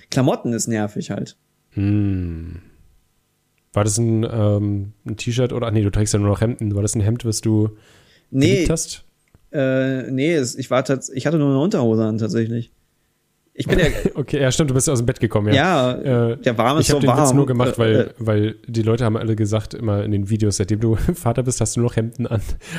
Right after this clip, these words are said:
Speaker 2: Aber das war ja nur, weil du bei Einkaufen warst.
Speaker 1: Ja. Ja, tatsächlich habe ich es mal geschafft, Hemden zu kaufen. Und ja, ich meine, das, äh, ich zieh dann die Hemden bewusst dann für die Videos an, weil ich denke, die sehen noch besser aus, oder? Ähm.
Speaker 2: Ja, und du siehst nicht mehr so abgeranzt aus.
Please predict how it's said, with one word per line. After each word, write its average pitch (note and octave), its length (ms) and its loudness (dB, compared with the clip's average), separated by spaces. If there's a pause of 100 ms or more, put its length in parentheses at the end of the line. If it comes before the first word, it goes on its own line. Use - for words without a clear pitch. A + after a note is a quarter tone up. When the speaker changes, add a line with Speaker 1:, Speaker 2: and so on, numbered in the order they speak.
Speaker 2:
Aber C3+ 100 0
das C3+ 120 0
war C3+ 80 2
ja C3 80 2
nur, C#3+ 160 2
weil C3+ 80 2
du A#2 80 0
bei A2+ 100 0
Einkaufen A2+ 500 -2
warst. - 520 -4
Speaker 1:
Ja. C#3+ 580 2 (760)
Ja, D3+ 140 2
tatsächlich C3+ 360 2
habe C#3+ 100 2
ich C#3+ 60 -2
es - 20 -10
mal C3+ 100 0
geschafft, C3 360 -2
Hemden C#3 240 0
zu A2 120 -8
kaufen. A2+ 360 0
Und A#2 80 2
ja, B2+ 260 0
ich C3 160 2
meine, D#3 200 2
das, D3 200 -2 (160)
äh, C3+ 200 0
ich C3+ 260 -6
zieh - 220 -2
dann D3+ 180 0
die C3+ 120 2
Hemden C#3+ 380 0
bewusst C3+ 400 0
dann C#3+ 160 0
für C3+ 140 0
die B2+ 100 0
Videos D3 300 0
an, A#2+ 160 -2
weil A2+ 80 0
ich A#2+ 120 -4
denke, B2 220 -2
die A#2+ 80 2
sehen B2 120 0
noch B2 100 -4
besser D#3 260 -2
aus, A#2 180 0
oder? D3 200 0 (920)
Ähm. B2 220 4
Speaker 2:
Ja, C3+ 140 4
und A#2 80 0
du A2+ 60 0
siehst G#2 200 -4
nicht G#2 120 0
mehr G#2 100 0
so A2 120 0
abgeranzt A2+ 920 -2
aus. G2+ 400 -8